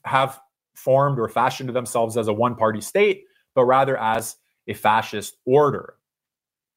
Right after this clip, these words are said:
A comment here, one-party state de facto eliminates parliamentary politics. Yeah, but again here, there has to be a consistency for Evola of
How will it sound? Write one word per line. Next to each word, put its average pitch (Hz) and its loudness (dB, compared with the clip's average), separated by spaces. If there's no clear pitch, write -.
A 139 2
comment 151 2
here, 143 0
one-party 139 2
state 135 -4
de 117 -6
facto 123 0
eliminates 131 -2
parliamentary 120 0
politics. 147 0
Yeah, 147 0
but 147 2
again 151 0
here, 139 0
there 127 2
has 147 -2
to 160 -2
be 143 -2
a 139 -2
consistency 151 -6
for 127 2
Evola 175 2
of 143 2